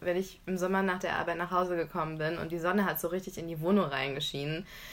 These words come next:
dachte ich so, „Oh nee, warte doch mal kurz. Ich will jetzt erstmal kurz in der Wohnung chillen und dann vielleicht nochmal rausgehen.“ Und das ist im Herbst so gut, weil man das einfach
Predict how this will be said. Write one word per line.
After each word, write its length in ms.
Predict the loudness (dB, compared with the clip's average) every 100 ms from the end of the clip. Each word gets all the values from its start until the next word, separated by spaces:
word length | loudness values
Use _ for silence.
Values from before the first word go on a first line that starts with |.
| -16 -12
dachte 160 | -10 -6
ich 80 | -2
so, 100 | 2
„Oh 80 | 4
nee, 380 | 6 6 4 6
warte 260 | 6 6 6
doch 160 | 6
mal 160 | 6 2
kurz. 400 | 6 8 8 6
Ich 80 | 2
will 120 | 2
jetzt 100 | 6
erstmal 300 | 6 8 4
kurz 340 | 6 8 8
in 160 | 10 10
der 160 | 10 10
Wohnung 380 | 6 6 4
chillen 500 | 4 4 6 6 4 0 -6 -8 -10 2
und 180 | 4 10
dann 200 | 10 10
vielleicht 400 | 4 4 4 2
nochmal 320 | -2 -2 -2 0
rausgehen.“ 400 | 0 -2 -6 -6
Und 160 | -6
das 140 | -8 -10
ist 140 | -6
im 240 | -2 -2 -2 -4
Herbst 360 | -2 -2 -2
so 120 | -2
gut, 360 | 0 2 0 0
weil 100 | -2
man 140 | -2
das 120 | -2 -2
einfach 320 | -6 -6